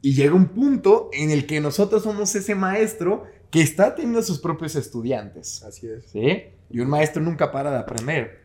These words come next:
Speaker 1: Así que, mi querido Fabricio, ¿algún último tip, consejo que les puedas dar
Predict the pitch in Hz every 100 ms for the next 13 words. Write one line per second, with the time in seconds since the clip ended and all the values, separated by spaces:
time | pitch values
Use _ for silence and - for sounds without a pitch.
0 | _ 117 110 139 156 156 156 - - _
1 | _ 135 147 170 226 196 175 226 226 226
2 | 233 233 - - - 151 175 233 247 240
3 | 240 220 175 - - 226 190 202 180 214
4 | 208 214 214 214 160 147 190 196 190 190
5 | 190 190 -